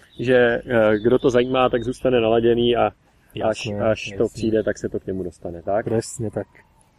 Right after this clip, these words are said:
Speaker 1: Tak jo, tak já myslím, že jsme na konci. Je třeba něco, co bys ještě chtěl dodat, upozornit, svoje webovky, facebookový profily, eh, Suverénův e-shop, kde se dá koupit tvoje C D čko, něco,
Speaker 2: No, jasně.
Speaker 1: cokoliv podobného.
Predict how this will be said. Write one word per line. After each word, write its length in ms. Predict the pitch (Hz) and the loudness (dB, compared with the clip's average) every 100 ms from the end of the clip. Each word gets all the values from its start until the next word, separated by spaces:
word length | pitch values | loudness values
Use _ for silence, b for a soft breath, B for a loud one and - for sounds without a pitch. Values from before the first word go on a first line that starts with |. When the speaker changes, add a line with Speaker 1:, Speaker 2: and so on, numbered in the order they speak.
| _ - | _ -10
Speaker 1:
Tak 140 | 127 | -4
jo, 240 | 165 196 185 | -2 -2 -4
tak 140 | 160 | -2
já 120 | 143 | -2
myslím, 300 | 156 165 170 | -2 -4 -6
že 80 | 165 | -8
jsme 160 | - 175 | -8 -6
na 120 | 170 | -6
konci. 300 | 202 190 175 | -6 -6 -4
Je 100 | 160 | -4
třeba 240 | - 165 | -4 -2
něco, 200 | 165 151 | -2 -4
co 120 | 165 156 | -8 -4
bys 180 | 156 | -4
ještě 220 | 156 - 151 | -4 -4 -4
chtěl 200 | - 151 | 0 2
dodat, 320 | 143 151 143 | 4 4 2
upozornit, 640 | 131 151 135 147 143 139 - b b b | -2 -2 0 0 0 -2 -4 b b b
svoje 300 | - 131 139 | -2 4 6
webovky, 580 | 131 127 135 - 143 131 | 4 4 0 0 0 0
facebookový 540 | - 127 127 127 135 | 0 -6 -4 -4 -4
profily, 640 | 131 127 - 135 127 123 123 - b b b - | -2 -6 -2 -2 2 2 2 -2 b b b -6
eh, 680 | 110 110 110 107 110 117 113 _ b b b - | -2 2 2 4 4 2 -2 _ b b b -16
Suverénův 640 | - 135 131 131 127 123 | -4 2 4 4 2 0
e-shop, 280 | 127 - 131 | 0 0 -2
kde 100 | 123 | -2
se 120 | 135 | 0
dá 140 | 127 | 0
koupit 300 | 120 127 131 | 0 -2 -2
tvoje 160 | - 131 | 0 0
C 160 | - 123 | 0 -2
D 160 | 123 | -2
čko, 400 | - - 123 120 | -6 0 2 4
něco, 200 | 131 214 | 2 2
Speaker 2:
No, 100 | 262 | 2
jasně. 160 | 185 135 | 0 -2
Speaker 1:
cokoliv 220 | - 123 - | -2 -4 -2
podobného. 540 | 123 123 123 123 117 | -4 -4 -4 -6 -6